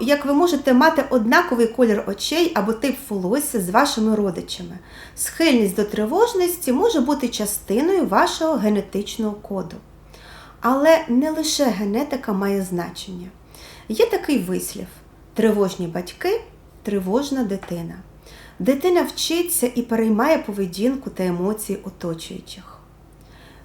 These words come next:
Життєві події, особливо важкі або стресові, є іншим чинником.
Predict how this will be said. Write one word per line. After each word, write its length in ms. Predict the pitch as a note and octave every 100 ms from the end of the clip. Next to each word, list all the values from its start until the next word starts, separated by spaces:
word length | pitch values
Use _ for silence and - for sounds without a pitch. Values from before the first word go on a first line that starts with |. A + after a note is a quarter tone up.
| -
Життєві 600 | G3+ E4+ F4 - A#3+ G3
події, 560 | F#3 F#3 E3+ F3+ E3+ -
особливо 520 | - G#3 F#3+ B3+ B3+
важкі 580 | F#3+ G#3 - - B3+ C#4
або 180 | G#3 G#3+
стресові, 720 | - - G#3+ F#3 - F3+ E3+ - - - -
є 140 | G#3+
іншим 560 | A#3+ A#3+ D4 D#4 C#4+ B3+
чинником. 680 | - A3+ G3 F3 E3 E3